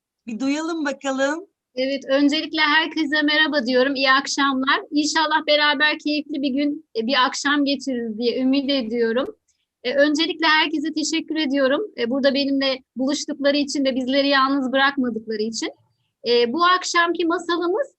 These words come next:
Speaker 2: Bit Hatun ve Pire Bey.
Speaker 1: Harika.
Speaker 2: E, sizlere onu anlatmaya çalışacağım. İnşallah, e, keyifle dinleriz diye umut ediyorum. Bu sözün önü var, arkası yok.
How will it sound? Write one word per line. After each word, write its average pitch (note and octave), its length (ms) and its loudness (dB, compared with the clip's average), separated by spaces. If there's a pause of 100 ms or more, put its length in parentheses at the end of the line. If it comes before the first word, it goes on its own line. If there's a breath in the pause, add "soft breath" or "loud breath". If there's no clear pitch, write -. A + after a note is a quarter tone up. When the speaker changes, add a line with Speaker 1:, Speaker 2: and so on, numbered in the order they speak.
(220)
Speaker 2:
Bit G#4 280 2
Hatun E4 560 0
ve F4 140 -2
Pire D4+ 280 2
Bey. F3 220 -4 (520)
Speaker 1:
Harika. G#3 600 -18 (960)
Speaker 2:
E, A3+ 160 -4
sizlere D#4 420 0
onu E4+ 200 -2
anlatmaya D4+ 880 -2
çalışacağım. A#3+ 680 -2 (560)
İnşallah, D4 560 0 (180)
e, A#3+ 260 0
keyifle D4+ 460 -2
dinleriz B3+ 460 0
diye C#4 280 0
umut B3 260 -2
ediyorum. F#3+ 460 -8 (1700 loud breath)
Bu A4 200 -2
sözün D#4 680 -4
önü E4+ 320 -2
var, D4+ 440 0 (320)
arkası B3 580 -2
yok. G3+ 400 -12